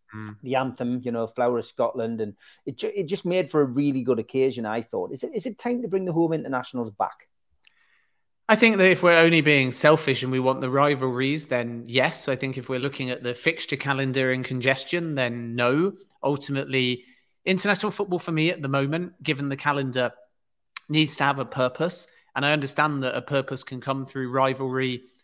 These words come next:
Speaker 1: and a purpose can come from the fact that people get to travel to these games a little bit more and enjoy them. And that's the beauty of having a home nations tournament, that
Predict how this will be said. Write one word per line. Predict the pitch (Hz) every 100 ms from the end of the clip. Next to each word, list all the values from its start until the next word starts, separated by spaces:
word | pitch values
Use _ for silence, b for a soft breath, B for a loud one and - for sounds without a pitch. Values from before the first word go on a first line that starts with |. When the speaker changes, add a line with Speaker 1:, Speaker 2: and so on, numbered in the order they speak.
| -
Speaker 1:
and | 123 123
a | 123 123 120 120
purpose | 147 139 139 -
can | 127
come | 123 185 165
from | 143 131
the |
fact | 143 135 -
that | 143 131 B B B B _
people | - 143 143
get | 135 135
to | -
travel | 165 175 170
to | 139
these | 135 127 -
games | 131 127 123
a | 127
little | 127
bit | 127 127
more | 135 139 135 127
and | 120
enjoy | 117 117 165 156
them. | 143 143 139 131
And | 120 120 123
that's | 127 131 -
the | 120
beauty | 143 165 - 131
of | 123
having | 165 175 139
a | 123
home | 131 131
nations | 131 131 - 127 -
tournament, | 175 165 135 135 139
that | 139